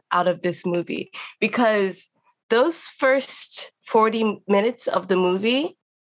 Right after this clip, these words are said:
<sighs> I think the good thing about this movie is that the last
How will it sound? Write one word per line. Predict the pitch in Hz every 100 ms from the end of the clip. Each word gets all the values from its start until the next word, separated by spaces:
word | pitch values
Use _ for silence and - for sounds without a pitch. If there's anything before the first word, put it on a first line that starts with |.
| -
<sighs> | - - - - _ _ _ - - -
I | 269
think | 269 339 415 330
the | 311
good | 233 277
thing | 320
about | 254 196 180
this | 190 -
movie | 180 175 170
is | - 185
that | - 190 -
the | 185
last | 180 190 202 -